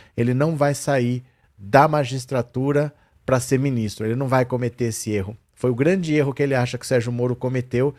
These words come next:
que ele não poderia ter feito isso, abandonar de ser juiz pra virar ministro da Justiça. Então ele não vai fazer. Isso daí ele já declarou que não vai fazer, viu? E de resto, o Lula não vai perder um,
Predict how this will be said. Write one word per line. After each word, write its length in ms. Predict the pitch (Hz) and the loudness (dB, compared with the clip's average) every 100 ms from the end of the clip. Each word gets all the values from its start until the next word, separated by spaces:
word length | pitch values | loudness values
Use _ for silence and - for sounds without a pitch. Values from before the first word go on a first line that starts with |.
| - - - | -12 -20 0
que 100 | 135 | 0
ele 60 | |
não 100 | 143 | 2
poderia 360 | 135 143 131 123 | 0 2 2 2
ter 120 | 123 | 0
feito 320 | 120 120 113 | -2 -2 -2
isso, 160 | 107 110 | -2 -2
abandonar 600 | 107 127 127 127 120 123 | 0 0 2 2 2 0
de 60 | 107 | -2
ser 180 | - | -4
juiz 340 | 117 113 117 120 | -4 -2 -2 -2
pra 140 | - | -4
virar 260 | 120 120 117 | -2 0 -2
ministro 460 | 123 113 110 - | -2 -4 -4 -4
da 140 | 107 110 | -2 -2
Justiça. 540 | 104 101 - 95 - - _ _ | -2 -10 -10 -10 -10 -20 _ _
Então 160 | - 113 | -6 -2
ele 120 | 123 | -2
não 160 | 139 156 | -2 0
vai 180 | 131 127 | 0 0
fazer. 400 | 143 120 98 90 - | -2 -2 -4 -6 -10
Isso 180 | - - | -12 0
daí 220 | 117 120 - | 2 2 2
ele 180 | 135 | 0
já 180 | 135 135 | 0 0
declarou 480 | 135 139 151 143 117 | 0 -2 -2 0 0
que 140 | - | -2
não 100 | 123 | -2
vai 160 | 120 127 | 2 2
fazer, 400 | 127 135 101 92 | 2 0 0 -2
viu? 280 | 90 147 180 - - - - | -2 -4 -4 -14 -20 -10 -4
E 80 | |
de 160 | 139 165 | 0 2
resto, 640 | 127 135 165 - 202 180 143 | 4 6 4 2 0 -2 -2
o 120 | 143 | 0
Lula 240 | 139 151 | 4 4
não 140 | 180 175 | 4 4
vai 160 | 156 | 2
perder 640 | 151 170 147 113 127 127 107 | 4 2 0 2 2 0 -4
um, 120 | 113 | -14